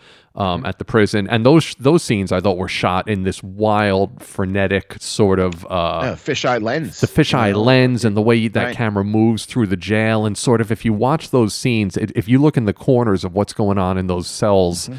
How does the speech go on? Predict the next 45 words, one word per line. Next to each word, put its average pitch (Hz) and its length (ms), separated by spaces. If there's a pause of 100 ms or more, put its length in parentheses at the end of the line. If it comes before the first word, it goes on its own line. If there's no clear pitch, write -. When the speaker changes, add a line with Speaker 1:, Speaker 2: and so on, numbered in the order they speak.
(260)
Speaker 2:
off 101 240
to - 120
the 95 80
left 95 280
and 90 140
right, 92 360
it's 104 200
just 120 220
Speaker 1:
I 113 80
noticed. 98 560
Speaker 2:
Oh 123 200
man, 95 280
it's 92 160
this 98 140
horror, 104 640
horror, 139 400
house 120 300
of 113 100
horrors 98 600
of, 92 260
uh, 90 220
Speaker 1:
It's 85 100
terrible. 95 580
Speaker 2:
yeah, 104 340
it 85 120
was, 101 200
it - 100
was 107 140
just - 220
terrible. 104 300
And 101 100
he's 123 180
one 113 180
of 101 100
the, 98 400
the 110 100
lower 101 260
ranking 92 400
guys 90 400
that, 92 280
that 98 200
took - 240
the 101 60
fall 92 440
for 92 520